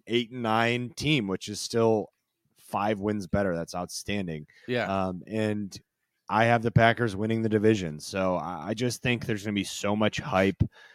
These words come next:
Speaker 1: going into that game, and Chicago's gonna be buzzing. And if they win that game, especially going to be buzzing. Um, I don't know. I'm not sold. I think that Jor-, I think Jordan Love is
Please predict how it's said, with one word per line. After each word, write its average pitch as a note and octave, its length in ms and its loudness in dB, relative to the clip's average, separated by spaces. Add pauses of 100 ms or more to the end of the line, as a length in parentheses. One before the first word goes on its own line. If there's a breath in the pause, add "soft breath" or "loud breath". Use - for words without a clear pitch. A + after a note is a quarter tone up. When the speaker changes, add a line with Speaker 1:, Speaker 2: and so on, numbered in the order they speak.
(140 soft breath)
Speaker 1:
going G2 280 0
into G2+ 180 0
that F#2+ 280 2
game, F2+ 340 -2
and F2+ 260 -4 (140)
Chicago's A#2 560 0
gonna A#2 200 2
be A2 140 0
buzzing. F2+ 640 0 (420 soft breath)
And F#2 100 -8
if F2+ 120 -8
they G2 100 -2
win G#2 180 -2
that A2 180 0
game, F#2+ 300 -4
especially F#2 680 -4
going F2 220 -8
to E2+ 60 -10
be F2 160 -8
buzzing. F2+ 480 -4 (480 loud breath)
Um, F2 400 -4 (720)
I B2+ 80 2
don't A#2 120 8
know. F#2+ 220 2
I'm B2+ 120 0
not B2 180 6
sold. G#2 300 4 (100)
I A#2+ 160 4
think C3 300 0
that A#2 240 8 (420)
Jor-, B2 420 10
I A#2 160 6
think A#2 260 0 (120)
Jordan A2+ 360 6
Love G#2 260 8
is F#2+ 360 2